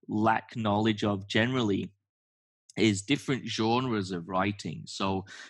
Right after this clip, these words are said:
very often at university, for example, we get the vast majority of students who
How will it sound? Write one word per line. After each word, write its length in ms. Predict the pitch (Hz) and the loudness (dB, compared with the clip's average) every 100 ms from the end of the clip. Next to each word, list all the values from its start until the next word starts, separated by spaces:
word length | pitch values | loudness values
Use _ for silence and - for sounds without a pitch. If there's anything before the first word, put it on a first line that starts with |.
| - | -4
very 240 | 131 151 135 | 0 2 2
often 320 | 123 - 104 | 0 -2 -2
at 140 | 98 | -2
university, 760 | 110 110 104 95 107 107 - 101 | 0 0 0 0 0 -2 -2 -4
for 220 | 98 92 | -2 -6
example, 580 | 87 - 92 90 - 87 | -4 -2 -2 -2 -8 -6
we 140 | 90 | -4
get 300 | 92 90 85 - _ _ | -2 0 0 -2 _ _
the 80 | 87 | -8
vast 280 | 82 90 - | -2 -2 -4
majority 480 | 87 - 90 87 90 | -8 -6 -6 -4 -8
of 80 | 87 | -8
students 360 | - 87 85 | -6 -6 -6
who 100 | 90 | -12